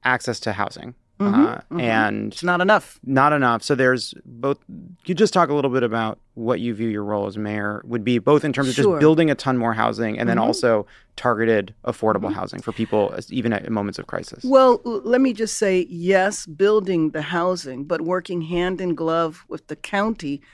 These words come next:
Speaker 2: so that the people, the minute they get the key to the door, they're also getting services. If we just put people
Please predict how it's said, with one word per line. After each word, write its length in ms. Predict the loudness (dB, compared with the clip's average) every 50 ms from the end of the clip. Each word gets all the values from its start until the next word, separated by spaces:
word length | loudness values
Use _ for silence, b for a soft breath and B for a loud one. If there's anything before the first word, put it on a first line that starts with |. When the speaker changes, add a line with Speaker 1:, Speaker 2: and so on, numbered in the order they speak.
| b b b
Speaker 2:
so 160 | -6 -6 -2
that 220 | -2 -2 -2 -4
the 80 | -8 -12
people, 460 | -10 -8 -8 -8 -8 -4 -2 -2 -2
the 100 | -2 -2
minute 340 | 0 0 0 0 0 0 0
they 100 | -2 -2
get 200 | 0 -2 -2 -4
the 80 | -6 -8
key 260 | -6 -6 -6 -6 -4
to 100 | -4 -2
the 120 | -2 0
door, 400 | 2 2 2 2 2 0 -2 -4 -4 -2
they're 200 | -2 -2 0 0
also 360 | 0 0 0 -2 -6 -6 -4
getting 260 | -4 -2 -2 -2 -2
services. 640 | -2 -2 -2 -2 -2 -2 -6 -10 -12 -14 -16 -20 b b b b b b 0
If 160 | 0 0 2
we 120 | -2 -4
just 380 | -2 0 2 2 2 2 -2 -2
put 200 | -4 -4 -4 -2
people 400 | -8 -10 -8 -4 -4 -4 -4